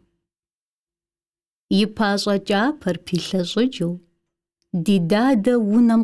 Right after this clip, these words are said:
къыщӏэкӏащ. И гукъэкӏыжхэр зэӏипщӏыкӏыу, хъыбар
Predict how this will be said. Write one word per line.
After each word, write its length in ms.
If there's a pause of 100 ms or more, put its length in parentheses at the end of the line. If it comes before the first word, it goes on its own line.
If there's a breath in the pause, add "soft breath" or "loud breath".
къыщӏэкӏащ. 760 (1200)
И 160
гукъэкӏыжхэр 1080
зэӏипщӏыкӏыу, 1000 (600)
хъыбар 760